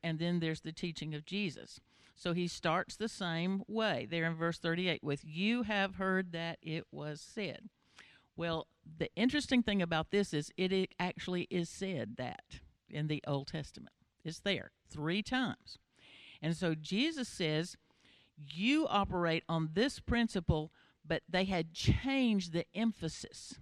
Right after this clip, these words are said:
They had taken the Old Testament teaching out of context, and they've changed the emphasis of it. They've changed the, the interpretation of it. So here it is in its simple form.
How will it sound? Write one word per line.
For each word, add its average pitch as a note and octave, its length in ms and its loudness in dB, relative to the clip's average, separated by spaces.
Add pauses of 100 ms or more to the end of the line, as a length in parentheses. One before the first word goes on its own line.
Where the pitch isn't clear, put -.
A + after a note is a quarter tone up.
(560)
They F3 120 4
had F3 220 0
taken A#3+ 460 2
the G3 200 2
Old G#3 280 6
Testament F#3 560 0
teaching F3+ 440 -2
out E3 200 0
of - 100 -12
context, - 760 -6 (800)
and E3+ 160 2
they've D#3 200 2
changed B3 600 4
the G3 180 0
emphasis D3 480 -4
of C3 180 -6
it. - 140 -10
They've D3+ 220 -2
changed A3 520 2
the, G3 160 0 (360)
the F#3+ 100 2
interpretation F#3 1080 -2
of B2+ 160 -8
it. - 80 -20 (680)
So D#3+ 400 0 (400)
here C4+ 380 -2
it A#3+ 80 4
is G#3+ 180 6
in F3+ 140 2
its - 160 -4
simple - 340 2
form. - 380 -6